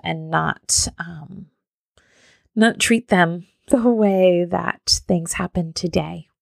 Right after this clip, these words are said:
And, uh, finally, the fourth message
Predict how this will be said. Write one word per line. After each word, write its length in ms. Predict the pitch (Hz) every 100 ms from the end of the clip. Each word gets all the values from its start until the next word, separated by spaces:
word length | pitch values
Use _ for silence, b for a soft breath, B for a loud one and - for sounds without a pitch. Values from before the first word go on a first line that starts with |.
| _ _ _ b b b b b b -
And, 600 | 208 208 202 196 185 196 -
uh, 160 | 165 -
finally, 1000 | _ - 226 214 214 202 185 180 180 - - _ _ _
the 280 | 202 185 185
fourth 720 | - - 247 254 247 - - -
message 680 | 185 170 156 - 165 165